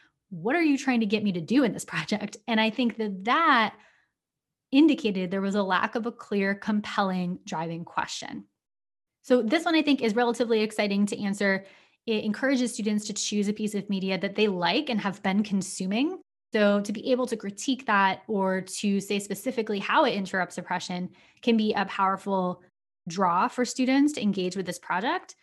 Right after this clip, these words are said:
And it also really asks students to take a clear position. It reproduces oppression, it interrupts oppression, or oftentimes it's both, but we have to be specific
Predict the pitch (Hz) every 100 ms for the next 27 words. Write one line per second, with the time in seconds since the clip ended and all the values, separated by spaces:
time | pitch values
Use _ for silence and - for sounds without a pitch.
0 | _ _ _ _ 311 330 339 277 339 339
1 | 285 247 247 262 185 - - - 220 202
2 | 202 - 226 208 214 214 202 190 170 -
3 | - - 214 - _ _ _ _ _ _
4 | 269 226 233 226 190 302 311 262 269 233
5 | 220 220 208 208 - 180 - 185 277 -
6 | 240 220 214 208 208 233 208 202 - -
7 | 214 226 214 208 202 196 - 285 277 190
8 | 196 - 214 214 226 226 214 208 202 -
9 | 220 208 190 -